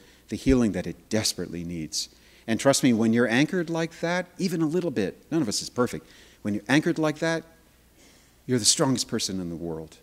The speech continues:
strongest person in the room. And, and, and the goodness of God shows up in your face, and you're able to communicate it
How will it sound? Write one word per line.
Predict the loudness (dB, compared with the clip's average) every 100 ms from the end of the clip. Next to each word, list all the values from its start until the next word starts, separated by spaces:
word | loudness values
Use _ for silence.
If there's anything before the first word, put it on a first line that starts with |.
| _ _ _
strongest | -2 4 6 6 4
person | 2 4 0
in |
the | 0
room. | 4 6 8 6 2 -12 -20 -20 -20 -20 -2
And, | 4 6 6 2 -4 -16 -20 _ _ _ _
and, | 2 4 2 -8 -20 _ _ _ _ _ _ _ _ _ 0
and | 4
the | 4
goodness | 2 4 4 4 2
of | 0 -4
God | -4 -2 -2 -6 -4
shows | -2 -2 2 2 2
up | 0 -2 -6 -16 _
in | -2 -2
your |
face, | -4 -6 -4 -4 -2 -4 -6 -10 _ _ _ _
and | -4
you're | 0
able | 2 2
to | -2
communicate | -8 -4 0 2 0 -2 -6
it | -8